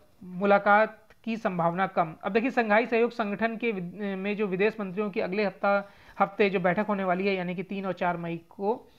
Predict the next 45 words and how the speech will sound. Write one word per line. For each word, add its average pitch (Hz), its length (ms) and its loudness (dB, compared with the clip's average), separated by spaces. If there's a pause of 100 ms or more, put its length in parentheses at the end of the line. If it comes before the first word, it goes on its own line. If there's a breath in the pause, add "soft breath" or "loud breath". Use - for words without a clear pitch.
(380 soft breath)
उसमें 226 640 0
प-, 196 320 -2
भारत 196 220 4
और 214 60 -2
पाकिस्तान 202 560 0
के 226 100 -2
विदेश 202 320 -2
मंत्रियों 202 300 -4
के 208 160 -2
बीच 185 240 -4
जो 190 160 -2
द्विपक्षीय 185 480 -2
मुलाकात 175 440 0
होने 175 180 -6
वाली 165 260 -2
थी, 254 300 -4 (280 loud breath)
उसकी - 420 -2
संभावना 190 500 6
अब 214 220 2
कम 214 140 4
ही 220 140 2
नजर 160 240 0
आ 143 120 6
रही 156 220 -2
है। 156 80 -2
विदेश 247 280 0
मंत्री 240 220 -2
एस 214 140 4
जयशंकर 185 440 -4
ने 214 120 -4
एक 190 220 0
दिन 190 120 -6
पहले 175 260 -2
पनामा 180 460 -2
में 175 160 -4
जिस 208 180 -6
तरीके 190 280 -2
से 202 120 -4
आतंकवाद 185 420 2
के 202 80 -6
मुद्दे 175 260 -6
पर 190 100 -4
पाकिस्तान 180 460 -4
को 202 80 -2
घेरा, 180 640 4